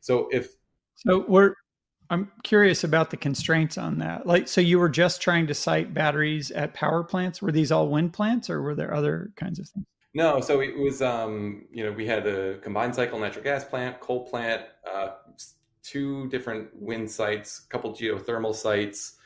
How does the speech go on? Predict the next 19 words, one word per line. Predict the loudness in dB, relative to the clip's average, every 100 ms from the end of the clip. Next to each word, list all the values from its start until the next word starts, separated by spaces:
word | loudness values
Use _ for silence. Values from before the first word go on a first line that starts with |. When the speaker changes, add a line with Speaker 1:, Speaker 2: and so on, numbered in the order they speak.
| _ _ -8
Speaker 1:
uh, | -2 0 2 0 -2
and | -8
a |
coal | 0 -2 0
plant, | -6 -8 -10 _ _ _ _ -8
uh, | -4 -2
and | -2
a | -2
solar | -2 -4
plant | -6 -10 -8
too. | -6 -6 -8 -14 -4
Um, | -2 -2 -6 -12 -8
and | -4
then | 0
we | 0
did | 2 2
look | 2 2
at, | 0
like, | 0 -2